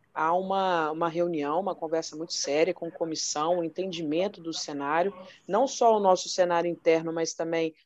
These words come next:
o que a gente vai enfrentar. Por exemplo, não vale a pena eu só analisar, é, qual que era a capacidade técnica do meu elenco. Eu preciso entender o meu elenco inserido na primeira divisão, né? Então, assim, a meta que a gente estabeleceu é de permanência, então a gente cumpriu. Então, eu acho que a gente carimba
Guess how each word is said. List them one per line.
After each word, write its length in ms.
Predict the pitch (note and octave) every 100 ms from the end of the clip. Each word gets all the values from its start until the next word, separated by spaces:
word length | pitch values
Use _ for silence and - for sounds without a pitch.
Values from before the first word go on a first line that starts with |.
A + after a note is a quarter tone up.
| -
o 60 | D#3+
que 120 | G#3+
a 40 |
gente 260 | G3+ G#3+ F#3
vai 140 | F#3
enfrentar. 720 | F3+ - F3 D#3 - D3+ A3
Por 80 | A3
exemplo, 340 | G3 E3 D3+ D#3
não 120 | D#3+
vale 340 | E3 B3+ E4+
a 80 | E4+
pena 300 | - F#3+ F#3
eu 60 | F3
só 200 | - F3
analisar, 600 | F3 F3 D3+ D#3 D#3+ F#3+ _ _ -
é, 180 | F#3 E3+
qual 240 | - E3+
que 100 | -
era 120 | A#3
a 20 | A#3+
capacidade 640 | A#3+ C4 B3+ A#3 A#3 -
técnica 400 | G#3 G#3 G#3+ A#3+
do 80 | B3
meu 140 | C4+
elenco. 320 | D4+ D4+ A3+
Eu 20 | E3+
preciso 260 | - F3+
entender 300 | F#3 G3 F3+
o 40 | F#3+
meu 180 | F#3+
elenco 400 | A3+ A3 G3+ A3
inserido 580 | C4+ - C#4+ A#3 B3 C#4
na 100 | D4+
primeira 380 | C#4+ A#3 G3 F3+
divisão, 500 | E3+ E3+ D3+ D3 C#3
né? 140 | D3 - _ - - _
Então, 260 | E3 F#3+ B3+
assim, 220 | B3+ G3
a 80 | F3+
meta 320 | F3 D4+ D#4+
que 100 | B3+
a 60 | G#3+
gente 200 | F#3 -
estabeleceu 920 | F3 E3 D#3+ D#3 - F#3 B3+ B3+ -
é 160 | G3 A3+
de 120 | -
permanência, 640 | C4+ C#4+ C#4 A#3+ A3 -
então 160 | D3+ G#3+
a 40 |
gente 220 | C4 C#4
cumpriu. 560 | - D#4 C4 C4+ F3 C3+ -
Então, 140 | A3
eu 80 | C4
acho 240 | C4 C4
que 60 | C#4+
a 20 |
gente 260 | C4+ C4 -
carimba 600 | C#4+ C4 G#3+ A3 F3